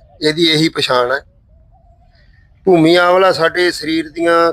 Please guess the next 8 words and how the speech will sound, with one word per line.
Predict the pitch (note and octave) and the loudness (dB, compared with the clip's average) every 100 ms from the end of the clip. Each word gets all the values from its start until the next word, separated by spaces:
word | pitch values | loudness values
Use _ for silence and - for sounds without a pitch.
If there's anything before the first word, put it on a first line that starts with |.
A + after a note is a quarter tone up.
| - _ | -4 _
ਕਈ | - A#3+ A#3+ | -4 -2 -2
ਬਿਮਾਰੀਆਂ | F3+ D#3 D3+ D3+ E3 | 0 0 2 2 0
ਨੂੰ | E3 D3 | 0 -2
ਦੂਰ | D3 C3+ | -6 -4
ਕਰਦਾ | C3+ A#2+ B2 A#2+ | -4 -4 -6 -10
ਹੈ। | - _ _ _ _ - - - - | -12 _ _ _ _ -20 -20 -12 -4
ਇਹ | F3 | -2
ਸਾਡੇ | F#3 E3 F3 F3 F3 E3+ | 0 -2 0 2 2 0